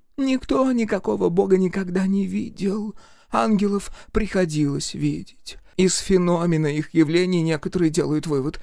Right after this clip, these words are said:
что, возможно, где-то существует и Бог.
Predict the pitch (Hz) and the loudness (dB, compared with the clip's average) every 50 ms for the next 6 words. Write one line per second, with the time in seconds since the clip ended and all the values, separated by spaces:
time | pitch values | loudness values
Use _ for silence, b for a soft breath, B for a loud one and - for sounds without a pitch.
0 | B B B - - - 175 165 156 147 165 180 165 160 175 170 151 151 175 151 | B B B -4 0 2 2 2 2 2 0 -2 -2 -2 -2 -4 0 0 0 0
1 | - 165 151 - - - - - 156 - - 165 160 156 156 - 160 147 131 139 | 0 -2 -4 -4 -6 -6 -4 -6 -6 -6 -2 0 0 0 2 0 -2 -2 -2 -4
2 | 123 131 143 - - - | -4 -4 -6 -10 -16 -20